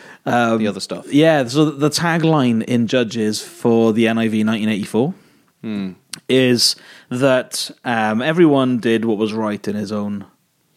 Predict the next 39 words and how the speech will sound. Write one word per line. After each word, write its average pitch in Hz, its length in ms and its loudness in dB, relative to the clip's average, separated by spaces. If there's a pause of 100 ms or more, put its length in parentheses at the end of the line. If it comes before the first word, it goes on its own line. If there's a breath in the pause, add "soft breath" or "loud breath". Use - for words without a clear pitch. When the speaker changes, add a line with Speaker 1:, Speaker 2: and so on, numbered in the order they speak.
Speaker 1:
eyes. 101 500 -8
No, 123 120 2
it's 107 140 -6
not. 113 300 -4 (180)
Speaker 2:
<laughs> 113 160 -4
That's 160 200 0
the 165 140 -4
E 160 40 0
S 156 140 -4
V. 147 160 0
Speaker 1:
Yeah, 156 220 4
that's 160 120 2
the 175 40 4
Speaker 2:
Which, 165 80 6
Speaker 1:
E 170 40 6
S 160 160 0
V, 151 260 4
which 135 180 0
is 131 80 0
Speaker 2:
which 151 60 4
Speaker 1:
what 160 60 4
Speaker 2:
is, 139 40 0
Speaker 1:
we 143 100 4
want. 131 220 4
Speaker 2:
which 107 80 -4
is 123 100 -4
what 127 100 -2
we, 120 100 4
Speaker 1:
Yeah, 123 80 2
Speaker 2:
it's 113 80 2
Speaker 1:
yeah, 113 80 2
Speaker 2:
actually 110 260 0
Speaker 1:
yeah. 117 120 -6
Speaker 2:
helpful, 101 440 -6
that, 101 320 -12
isn't - 200 -14
it? 95 100 -10
Speaker 1:
Yeah, 123 260 2
yeah. 110 300 0